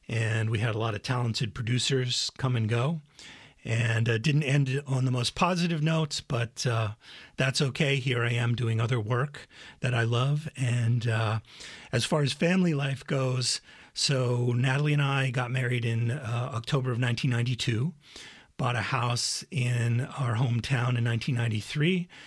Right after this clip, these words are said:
and our daughter Marley was born in June of nineteen ninety-eight. So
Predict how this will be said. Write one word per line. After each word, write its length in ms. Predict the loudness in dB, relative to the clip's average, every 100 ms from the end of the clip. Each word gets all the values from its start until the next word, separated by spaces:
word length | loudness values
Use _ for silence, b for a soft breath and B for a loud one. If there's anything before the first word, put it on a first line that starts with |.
| B B B -6
and 640 | -2 0 0 0 0 -2 -4
our 380 | -4 -2 0 0
daughter 540 | 0 0 2 2 2 2
Marley 840 | 2 2 2 2 2 2 2 0 -6 B B B B -2
was 200 | 0 0
born 460 | 0 2 2 2
in 760 | 0 -2 -2 0 0 2 0 -2 -6
June 340 | -4 0 2 2
of 140 | 0
nineteen 680 | 0 0 -2 -2 0 2 0 -4
ninety-eight. 920 | -2 0 0 0 -2 -6 -2 -2 -2 -6
So 460 | -4 -2 0 -2